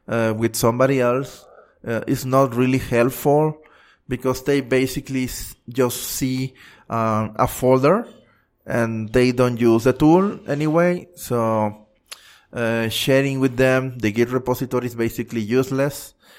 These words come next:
And, um, uh, most of the time they need me to explain to them, uh, what, what section of the code do what thing.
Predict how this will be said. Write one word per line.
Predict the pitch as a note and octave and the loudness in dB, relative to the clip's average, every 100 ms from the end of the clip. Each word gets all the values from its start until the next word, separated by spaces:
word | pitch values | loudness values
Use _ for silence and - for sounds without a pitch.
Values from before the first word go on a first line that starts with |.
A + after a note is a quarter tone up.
| - - _ - | -20 -20 _ -8
And, | A#2+ A2+ A2+ A2 | -4 -4 -4 0
um, | A2+ G#2+ G#2+ G#2 G2+ - _ _ _ _ _ _ _ - | 0 0 -2 -6 -12 -18 _ _ _ _ _ _ _ -12
uh, | B2 A#2 A2 E2+ | -10 -6 -8 -8
most | - B2 B2+ C3 | -4 2 4 4
of | C#3+ | 2
the | D3+ | 0
time | D#3 C#3 D3 D3 C#3+ | 0 0 0 -4 -4
they | C3 | -4
need | C3 B2+ B2+ B2+ A#2+ _ | -4 -8 -8 -8 -10 _
me | C3 C3 C3 B2+ B2 | -12 -8 -6 -8 -8
to | - A#2+ | -4 -2
explain | A2+ - - C3 C#3+ D#3+ | -2 -6 -6 -2 0 -2
to | B2+ | -4
them, | A2+ A2+ G#2+ G#2+ G#2+ _ _ _ - | -2 0 -2 -6 -12 _ _ _ -8
uh, | G#2 G#2+ | -6 -4
what, | G#2+ C3 C3 - _ _ _ _ - | 4 4 4 -4 _ _ _ _ 0
what | A#2+ C3 - | 6 6 4
section | - C#3+ - D3+ C3 | 0 0 0 -4 -2
of | B2 | -2
the | A#2+ | -4
code | - C3+ C3 B2+ | 0 2 4 2
do | B2 B2 | -2 -2
what | A#2 A#2 A#2 - | 2 2 2 -2
thing. | C#3 B2 G#2 B2 | -4 -4 -8 -12